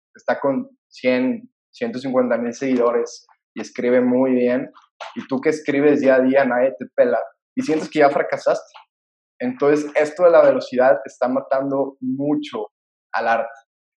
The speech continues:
Y, y este, es la experiencia que nos acabas de contar, decir, "Wow, poner como único fin tu pasión, sin importar el hambre que se pase",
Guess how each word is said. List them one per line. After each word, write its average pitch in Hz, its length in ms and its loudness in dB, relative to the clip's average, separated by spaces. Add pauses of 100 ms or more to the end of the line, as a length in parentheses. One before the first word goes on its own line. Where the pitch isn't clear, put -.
(120)
Y, 127 420 0
y 135 40 2
este, 151 640 4 (120)
es 127 60 -8
la 151 80 -4
experiencia 139 520 -8
que 160 80 -2
nos 127 100 0
acabas 123 380 0
de 127 120 -2
contar, 110 320 -4
decir, 117 360 -4 (520)
"Wow, 120 360 4
poner 120 240 -2
como 151 200 0
único 147 540 -2
fin 135 240 -8
tu 147 140 -8
pasión, 131 560 -6 (360)
sin 127 160 -4
importar 120 520 -2 (260)
el 120 160 -2
hambre 139 340 0
que - 80 -16
se - 180 -20
pase", 127 400 0